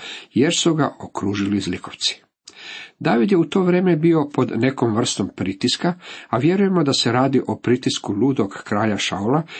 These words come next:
koji je bio nagovještaj nasilnog čovjeka o kojem je apostol Pavao pisao u drugom poglavlju druge poslanice Solunjanima. Ovaj psalam ima veliku primjenu za vas i mene danas. Mnogi od nas mogli bi moliti ovakvu molitvu:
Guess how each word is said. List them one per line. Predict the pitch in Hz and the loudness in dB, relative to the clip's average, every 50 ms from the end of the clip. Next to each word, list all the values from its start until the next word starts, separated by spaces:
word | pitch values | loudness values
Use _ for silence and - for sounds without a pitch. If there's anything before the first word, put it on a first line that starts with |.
| - - - | -18 -12 -2
koji | - 143 139 | 2 2 2
je | 127 | 2
bio | 131 156 165 160 208 - | 2 2 2 2 2 0
nagovještaj | 104 110 110 98 98 110 110 101 110 127 135 - - - 139 131 127 - - 104 | 0 -2 -2 -2 -2 -4 -2 0 2 2 2 0 -2 0 0 2 2 0 -2 -6
nasilnog | 107 113 120 135 147 143 - - 156 147 147 127 104 - | -4 0 0 0 0 0 0 0 2 2 2 2 0 -2
čovjeka | - - 113 113 117 123 127 - - 127 - - | -2 0 2 2 4 2 2 0 -2 -2 -2 -2
o | 78 73 - - | -6 -8 -6 -2
kojem | - 113 110 107 104 101 | 0 2 2 2 2 0
je | 92 | 0
apostol | - - - - - - - 101 - - | -2 -4 -4 -4 -4 -4 -6 -8 -8 -4
Pavao | - 110 113 117 107 92 - - | -2 0 0 0 0 -2 -4 -2
pisao | - - - - 135 123 110 104 - - - - - - | -2 -2 0 2 2 2 0 -2 -6 -16 -18 -18 -16 -10
u | - 85 | -8 -2
drugom | 101 123 123 120 110 98 - | 2 2 2 2 0 -2 0
poglavlju | - 107 110 107 120 117 110 101 90 | 0 0 2 2 2 2 2 0 0
druge | 78 104 113 113 110 98 | 0 0 0 2 2 -2
poslanice | - - 104 - - 101 98 98 - 95 | -2 -2 -2 -2 0 0 0 0 0 -2
Solunjanima. | - - 98 95 95 98 98 95 85 78 76 - _ _ _ _ _ - - - - - - - - - | -2 -2 -2 -2 -2 0 -2 -2 -2 -6 -8 -14 _ _ _ _ _ -20 -20 -18 -16 -16 -16 -14 -8 -2
Ovaj | - 139 175 175 | 0 0 0 0
psalam | - - 190 196 202 202 185 - | 0 2 4 4 4 4 2 2
ima | - 160 160 151 135 | 2 4 4 4 4
veliku | 101 131 180 240 196 - - - 98 | 4 4 4 4 2 0 0 -4 -6
primjenu | - - - 95 90 107 123 143 151 147 147 | -6 -4 -4 -2 0 0 2 2 2 0 0
za | 113 110 101 | -2 -2 -2
vas | 104 123 135 139 135 - - | 0 2 2 2 0 -2 -4
i | 104 | -2
mene | 101 104 110 110 104 | 0 0 2 0 0
danas. | 92 95 95 92 - - - - - _ _ _ - - - - - _ - | 0 -2 -4 -4 -4 -6 -6 -6 -8 _ _ _ -20 -20 -18 -18 -20 _ -8
Mnogi | - 98 104 104 107 127 | -4 -2 0 2 4 4
od | 131 135 143 | 2 4 2
nas | 151 165 - - - - - - _ _ _ _ - - - _ _ - | 2 2 2 2 0 -4 -4 -8 _ _ _ _ -20 -20 -20 _ _ -8
mogli | - 131 151 175 180 185 165 | 0 2 2 2 4 2 2
bi | 131 123 101 | 2 2 0
moliti | 92 92 95 95 95 95 - - 98 92 - - | 0 -2 -2 -4 -4 -4 0 0 0 0 0 -4
ovakvu | 101 101 110 98 - - - 95 90 | -4 -2 -2 -2 -2 -2 -4 -4 -4
molitvu: | 92 73 - - - - - - | -4 -8 -10 -12 -14 -16 -16 -16